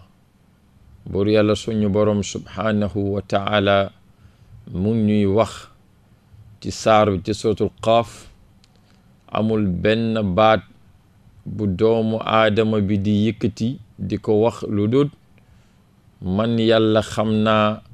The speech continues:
la tax muy wax loolu, ak kañ la ko wax, ak fu mu ko waxee, ak nu mu ko waxee. Kon ndegem dañ ne la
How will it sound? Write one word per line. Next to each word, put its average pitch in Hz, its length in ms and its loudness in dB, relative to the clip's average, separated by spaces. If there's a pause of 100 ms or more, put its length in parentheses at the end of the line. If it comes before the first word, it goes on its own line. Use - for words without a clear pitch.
la 98 280 0
tax - 340 -4
muy 107 280 0
wax 107 300 0
loolu, 104 520 0 (100)
ak 113 120 -6 (100)
kañ 127 240 -2
la 107 100 -2
ko - 140 -6 (100)
wax, 98 160 -6 (120)
ak 107 140 -8
fu - 200 -10
mu 123 120 -2
ko 113 200 0
waxee, 107 320 0 (100)
ak - 140 -8
nu 110 260 -2
mu 120 100 -2
ko 110 140 -2
waxee. 101 320 -4 (1200)
Kon 151 380 2 (680)
ndegem 127 640 2
dañ 131 160 4 (140)
ne 127 100 2
la 117 280 4